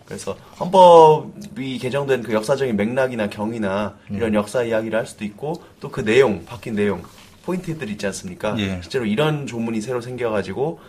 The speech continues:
Speaker 1: 정말 크게 나라의 성격이 변했다든지
Speaker 2: 예.
Speaker 1: 이런 얘기를 하다 보면 금방, 제가 봤을 때는 한 십 부작으로 하셔도 <laughs> 충분하지 않을까, 대하 드라마로.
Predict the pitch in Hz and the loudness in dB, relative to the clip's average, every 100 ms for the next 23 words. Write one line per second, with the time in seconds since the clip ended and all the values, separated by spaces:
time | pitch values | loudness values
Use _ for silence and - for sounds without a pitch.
0 | - _ - 101 101 - 170 143 101 - | -20 _ -8 -6 -6 -6 0 0 0 -6
1 | - - - 104 110 104 104 135 143 104 | -20 -18 -4 -2 0 0 -2 -4 -8 -6
2 | 98 101 101 95 90 92 101 - 98 90 | -8 -6 -4 -6 -8 -8 -10 -10 -12 -6
3 | 127 131 123 117 165 170 147 117 131 127 | -4 -4 -6 -6 -2 -2 -2 -6 -6 -10
4 | - - - 139 165 143 110 131 175 190 | -20 -20 -12 2 4 4 0 2 2 2
5 | 180 147 127 127 104 - - 233 190 139 | -2 -6 -4 -4 -4 -6 0 2 6 4
6 | 139 147 120 113 101 - - - - 170 | 2 -2 0 -2 -4 -12 -12 -8 -4 2
7 | 175 - 143 117 143 104 107 117 135 131 | 4 4 6 6 4 2 0 6 6 8
8 | 123 113 104 92 | 6 4 2 -2